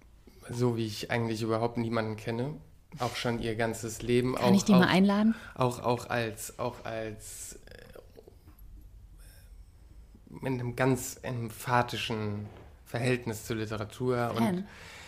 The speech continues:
Speaker 1: Und, hm?
Speaker 2: Fan?
Speaker 1: Fan, totaler Fan und totaler, also gar die, ähm, überhaupt keinen,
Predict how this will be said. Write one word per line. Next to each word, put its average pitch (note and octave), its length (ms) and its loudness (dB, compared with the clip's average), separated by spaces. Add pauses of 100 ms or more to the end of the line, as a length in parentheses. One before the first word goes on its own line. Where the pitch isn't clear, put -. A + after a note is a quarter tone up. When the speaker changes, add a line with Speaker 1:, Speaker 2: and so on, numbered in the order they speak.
(280)
Speaker 1:
Und, A#2+ 80 -6
hm? F3 180 -2 (200)
Speaker 2:
Fan? G#3 360 -4 (340)
Speaker 1:
Fan, C3+ 560 4
totaler A#2+ 420 2
Fan B2+ 460 0
und A#2 240 -4
totaler, A2+ 1040 -2
also A2+ 260 -4
gar A#2 440 2
die, A2 320 -4
ähm, A2 800 -6 (440)
überhaupt B2 460 -2
keinen, A2 640 -4